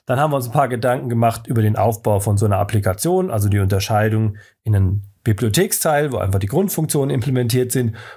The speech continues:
und einen Anwendungsteil, wo man dann eben entsprechend die Schnittstelle entweder zum Anwender oder eben so ein Robot oder auch so ein Service oder solche Dinge implementiert. Und dann haben wir diesen Grundaufbau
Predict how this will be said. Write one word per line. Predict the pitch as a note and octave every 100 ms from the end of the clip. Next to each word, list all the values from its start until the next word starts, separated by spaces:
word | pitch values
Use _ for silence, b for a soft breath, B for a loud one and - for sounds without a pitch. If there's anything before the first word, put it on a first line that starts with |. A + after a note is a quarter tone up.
| B
und | G#2+
einen | G#2+
Anwendungsteil, | A2+ C#3+ D3 C3+ B2+ - A2+ A2
wo | A#2
man | G#2
dann | G#2 G#2
eben | G2+ G2
entsprechend | G2 - G2 G#2 G2+
die | F#2+
Schnittstelle | C#3 C#3+ - B2+ B2+ A#2+ B B -
entweder | G#2+ G#2 F#2+
zum | G#2+ G2+
Anwender | B2+ C3 B2+ B2+ A#2+
oder | G2 G2
eben | G2 G2+
so | F#2+ F#2
ein |
Robot | F#2 C3 C#3 C3+ - B B B B -
oder | - G#2 G2 F#2+ -
auch | G2+ -
so | F#2
ein |
Service | F2+ C#3 D3+ D3 B2+
oder | A#2 A2
solche | A2+ G#2+
Dinge | A2+ A2+ A#2
implementiert. | A2 A2 G#2 G#2 A2 G#2 G2+ B B B B
Und | - D#3
dann | D3+
haben | C#3 C#3+
wir | B2+ G#2+ -
diesen | C3 B2+
Grundaufbau | A2 A#2+ A#2 G#2 A2+ G#2 G2